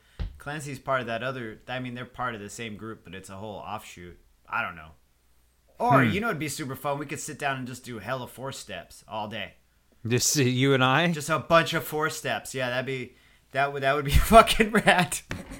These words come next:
Speaker 2: Wow.
Speaker 1: No, dude.
Speaker 2: No.
Speaker 1: <laughs> Let's,
Speaker 2: Um,
Speaker 1: let's just start the ninth step. Let's do a bunch of ninth steps in this ti-,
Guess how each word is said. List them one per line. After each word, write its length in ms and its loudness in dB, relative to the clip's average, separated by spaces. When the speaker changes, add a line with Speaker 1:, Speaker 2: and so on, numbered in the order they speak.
Speaker 2:
Wow. 400 -4
Speaker 1:
No, 400 2
dude. 340 -6
Speaker 2:
No. 400 0
Speaker 1:
<laughs> 40 -4
Let's, 200 -6
Speaker 2:
Um, 220 4
Speaker 1:
let's 120 2
just 180 -2
start 240 0
the 80 -2
ninth 300 2
step. 320 -6
Let's 120 -10
do 120 -6
a 60 -6
bunch 340 -8
of 80 -10
ninth 240 -6
steps 340 -8
in 120 -12
this 260 -12
ti-, 120 -8